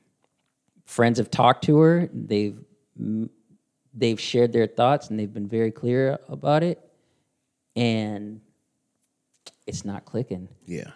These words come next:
Speaker 1: It, like, it's, nothing is, nothing's getting through to her. And so you just see,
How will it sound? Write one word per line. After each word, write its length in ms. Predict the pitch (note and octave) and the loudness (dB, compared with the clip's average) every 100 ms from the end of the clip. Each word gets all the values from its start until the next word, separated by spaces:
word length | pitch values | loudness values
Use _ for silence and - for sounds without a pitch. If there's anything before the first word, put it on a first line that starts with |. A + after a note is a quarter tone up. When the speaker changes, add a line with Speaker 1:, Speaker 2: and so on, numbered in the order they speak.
| _ | _
Speaker 1:
It, 160 | A2+ G2+ | -12 -8
like, 200 | A2 G#2+ | -4 -2
it's, 280 | A2 - - | -4 -6 -4
nothing 480 | A#2 A2+ A#2+ B2+ A#2 | 0 2 4 4 2
is, 400 | A2+ A2 G#2+ G#2 - _ _ _ _ _ _ _ _ _ _ _ | 4 2 0 -6 -14 _ _ _ _ _ _ _ _ _ _ _
nothing's 380 | G#2 A2 G#2+ A2 | -10 -8 -8 -8
getting 380 | G#2 C3 B2 A2 - _ | -2 0 0 -4 -12 _
through 180 | C#3+ G3+ | 2 2
to 100 | A2+ | 2
her. 300 | G2+ G#2 - _ _ _ _ _ _ - | -2 -10 -12 _ _ _ _ _ _ -2
And 120 | B2 | 0
so 600 | A#2 C#3+ B2 A2+ G#2+ B2+ A#2 | 2 6 6 6 2 -4 -8
you 220 | A#2+ B2+ | -4 0
just 320 | A#2+ - - | 0 0 0
see, 400 | C#3+ E3 D#3+ | 0 2 0